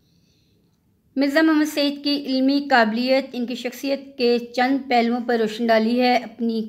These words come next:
किताब गंजीना गोहर में उन्होंने तकरीबन इक्कीस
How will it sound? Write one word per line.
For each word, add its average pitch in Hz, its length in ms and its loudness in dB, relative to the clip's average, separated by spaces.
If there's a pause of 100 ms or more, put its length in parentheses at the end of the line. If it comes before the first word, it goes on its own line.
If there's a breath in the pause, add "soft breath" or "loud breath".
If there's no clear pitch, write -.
(140)
किताब 226 580 2
गंजीना 226 500 -2 (140)
गोहर 214 320 0
में 226 220 0
उन्होंने 214 520 -2 (1600 loud breath)
तकरीबन 311 460 0
इक्कीस 320 480 -4